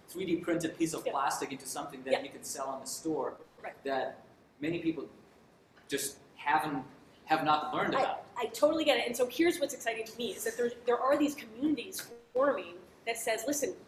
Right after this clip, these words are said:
Speaker 2: it's great you can raise that much money, but here's the, here are all the other things you need to do," right? It's just
Speaker 1: Right.
Speaker 2: like a, a pitch to a V C or a, um,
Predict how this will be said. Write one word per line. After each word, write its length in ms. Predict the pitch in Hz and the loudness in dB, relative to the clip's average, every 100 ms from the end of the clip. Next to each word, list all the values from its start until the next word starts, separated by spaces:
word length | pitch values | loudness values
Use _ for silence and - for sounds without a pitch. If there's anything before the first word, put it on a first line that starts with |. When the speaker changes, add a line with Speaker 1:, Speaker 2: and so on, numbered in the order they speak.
| - | -10
Speaker 2:
it's 320 | 294 - - | -10 -10 -10
great 280 | - 254 302 | -2 0 0
you 60 | - | -4
can 160 | 220 | -6
raise 200 | 208 214 | -4 -2
that 120 | 196 | -4
much 180 | 190 190 | -4 -6
money, 240 | 208 226 190 | -4 -2 -2
but 200 | 190 - | -4 -4
here's 280 | 277 269 269 | 0 0 0
the, 80 | - - - - - | -8 -14 -20 -12 0
here 180 | 392 | 4
are 160 | 277 - | 4 4
all 200 | 311 427 | 2 4
the 100 | 403 | 4
other 120 | 330 | 2
things 240 | 302 277 247 | 0 -2 -2
you 60 | 233 | -6
need 140 | 220 | -8
to 80 | 214 | -4
do," 140 | 196 170 214 | -4 -4 -2
right? 160 | 247 | -2
It's 100 | - | 0
just 160 | - - | 0 2
Speaker 1:
Right. 140 | 269 | 0
Speaker 2:
like 40 | 233 | -2
a, 100 | 196 - - | -4 -8 -18
a 40 | - | -10
pitch 280 | - - - | -4 -4 -4
to 140 | 254 | -4
a 60 | 202 | -4
V 140 | 208 | -6
C 440 | 208 - 220 214 - - - - - | -10 -10 -12 -14 -16 -20 -20 -18 -2
or 160 | 214 196 | 0 0
a, 340 | 190 190 - | -2 -6 -4
um, 300 | 180 175 | -2 -2